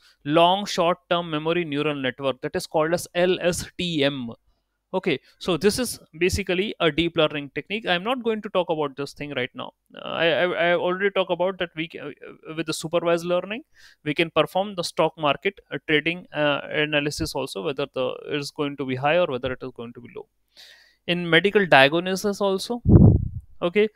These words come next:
we are available, as I told, that if you are, uh, available with a data set related to the brain tumor or breast, bre-, uh, breast cancer or whatever, if you are av-, available with the data, we can perform your predictions and classification over that also. Okay,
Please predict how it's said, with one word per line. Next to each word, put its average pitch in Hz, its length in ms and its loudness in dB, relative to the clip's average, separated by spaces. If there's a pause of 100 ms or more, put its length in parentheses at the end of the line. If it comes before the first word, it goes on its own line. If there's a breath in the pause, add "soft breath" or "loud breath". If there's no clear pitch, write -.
(140)
we 156 80 0
are 151 120 4
available, 160 420 4
as 143 140 4
I 135 100 6
told, 185 320 2
that 147 160 0
if 160 180 -6
you 160 60 0
are, 151 120 2
uh, 143 220 2
available 151 400 2
with 143 140 -2
a 139 80 0
data 143 300 0
set 147 260 -4
related 143 460 -4
to 147 100 -4
the 131 240 0
brain 151 340 0
tumor 131 520 -2
or 123 140 -2
breast, 175 380 0 (120)
bre-, 143 140 0 (380 soft breath)
uh, 139 60 -6
breast 156 320 2
cancer 139 460 -2
or 135 180 -4
whatever, 131 420 -2
if 151 120 -8
you 151 80 -2
are 143 80 -4
av-, 135 280 -8
available 156 460 -2
with 147 100 -12
the 151 60 0
data, 160 400 -2
we 139 100 -6
can 131 220 -6
perform 151 480 -6 (140)
your 135 260 -4 (140)
predictions 139 480 -6
and 135 120 -20
classification 127 760 -10
over 110 200 -10
that - 220 -16
also. - 320 -18 (960)
Okay, 165 280 2